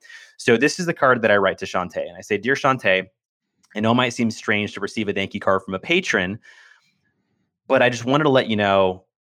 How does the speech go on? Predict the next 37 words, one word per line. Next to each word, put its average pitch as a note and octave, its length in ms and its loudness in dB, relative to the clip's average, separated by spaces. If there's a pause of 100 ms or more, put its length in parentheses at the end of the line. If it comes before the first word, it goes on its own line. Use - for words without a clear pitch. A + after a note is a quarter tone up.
(200)
how B2 160 0
great G#2+ 260 0
of G2 60 -2
a G2 60 -8
job F2+ 260 0
you F2 100 -10
di-, E2 220 -10 (120)
did F#2+ 180 -8
tonight. D#2 340 -12 (120)
What A#2+ 140 -6
you A#2 100 -4
don't D3 280 2
know C3 220 4
is G#2 80 0
that A2+ 100 -6
we're A2 120 0
a A#2+ 80 2
group A#2 240 -6
of G2+ 80 -8
entrepreneurial G#2 760 -2
men F#2 160 -2
here G2+ 220 -4
for - 120 -4
an G#2+ 60 -2
event F#2+ 280 -4
to F#2 60 -10
learn F#2+ 140 -4
how F#2+ 120 -4
to F#2+ 40 -6
become F#2 300 -8
better F2+ 200 -4
dads G#2 640 0
and F#2+ 140 -10
to - 80 -20
become F#2 360 -6
better F2 200 0
husbands. - 640 -10